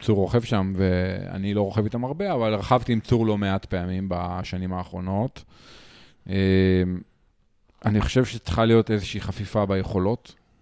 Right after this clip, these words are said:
אם יש פער גדול מדי ביכולות, זה לא יעבוד טוב. אם יש מישהו שהוא חמישה ואט לקילו, ואחד שהוא שני ואט לקילו,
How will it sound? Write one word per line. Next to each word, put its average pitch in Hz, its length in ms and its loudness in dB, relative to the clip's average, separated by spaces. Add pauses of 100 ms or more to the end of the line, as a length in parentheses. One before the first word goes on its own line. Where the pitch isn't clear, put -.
(140)
אם 104 80 -2
יש 98 160 -4
פער 98 340 0 (120)
גדול 98 260 0
מדי 95 280 -2
ביכולות, 95 480 -4
זה 95 120 -10
לא 98 320 -4
יעבוד 95 320 -6
טוב. 127 240 -4 (680)
אם 104 80 0
יש 104 140 -2
מישהו 101 240 -4
שהוא 92 680 -6 (580)
חמישה 98 440 -2
ואט 98 160 2
לקילו, 98 400 -4 (480)
ואחד 98 340 0
שהוא 92 320 0
שני 113 220 0
ואט 104 220 2
לקילו, 95 440 -6